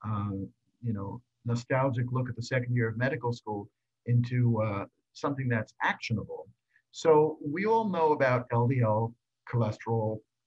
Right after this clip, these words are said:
cut points. In other words, cutoff points for the guidelines. So for example, most of us are, think about that there's some number in primary care, perhaps a hundred and thirty, perhaps a hundred. Uh, in secondary prevention, the L D L cholesterol is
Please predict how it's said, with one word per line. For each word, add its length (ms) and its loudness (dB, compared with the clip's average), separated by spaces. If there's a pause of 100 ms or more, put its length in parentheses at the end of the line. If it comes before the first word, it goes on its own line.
cut 240 -2
points. 380 -8 (340)
In 80 0
other 140 2
words, 220 0
cutoff 440 0
points 240 0
for 120 -4
the 80 -4
guidelines. 580 -2 (320)
So 200 0
for 140 -4
example, 440 -2
most 300 2
of 60 -2
us 200 0
are, 160 -2 (300)
think 160 -6
about 300 -2
that 140 -8
there's 200 -2
some 200 0
number 260 0
in 140 0
primary 420 -2
care, 340 -6
perhaps 300 -10
a 40 -6
hundred 220 -6
and 140 -8
thirty, 300 -2
perhaps 340 -20
a 140 -6
hundred. 320 -2 (600)
Uh, 320 -4 (160)
in 80 0
secondary 480 2
prevention, 460 0
the 80 2
L 140 4
D 100 0
L 100 2
cholesterol 640 0 (160)
is 200 -14